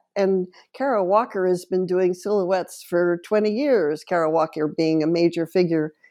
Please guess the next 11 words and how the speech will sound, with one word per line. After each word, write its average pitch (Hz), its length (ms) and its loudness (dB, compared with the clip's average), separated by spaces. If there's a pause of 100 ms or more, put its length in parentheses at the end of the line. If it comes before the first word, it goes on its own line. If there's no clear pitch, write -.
(380)
in 190 120 0
the 190 140 -2
art 233 260 0
world. 170 380 -4 (640)
And 202 720 -2 (560)
it 220 140 -2
made 226 260 2
me 226 140 0
realize 214 840 -2 (720)
he 294 220 2
had, 262 340 0